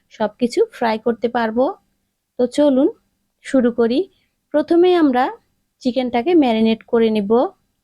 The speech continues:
তো এখানে আমি চার পিস চিকেন নিয়েছি আর এটাকে ডিপ কাট করে নিয়েছি। এবার এটা ম্যারিনেট করব, এজন্য মিক্সিং বোলে দিয়ে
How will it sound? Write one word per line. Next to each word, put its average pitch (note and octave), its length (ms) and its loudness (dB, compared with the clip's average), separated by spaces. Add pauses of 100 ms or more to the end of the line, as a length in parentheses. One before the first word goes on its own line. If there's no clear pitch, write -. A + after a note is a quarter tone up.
(580)
তো - 40 -6 (140)
এখানে B3+ 300 -2 (100)
আমি B3+ 180 0 (560)
চার A#3 160 -2 (140)
পিস D4 220 0 (180)
চিকেন A#3+ 360 -2
নিয়েছি A#3 420 0 (680)
আর A3 80 -2 (100)
এটাকে A3+ 280 -2 (200)
ডিপ A#3 260 0
কাট A#3 140 -4 (100)
করে A#3 240 2
নিয়েছি। A#3 360 -2 (480)
এবার C#4 280 0 (200)
এটা A#3+ 220 -2
ম্যারিনেট A#3 400 0 (100)
করব, A3+ 220 0 (220)
এজন্য A3+ 320 0 (440)
মিক্সিং A3+ 380 -2
বোলে A3 320 2
দিয়ে A3 160 0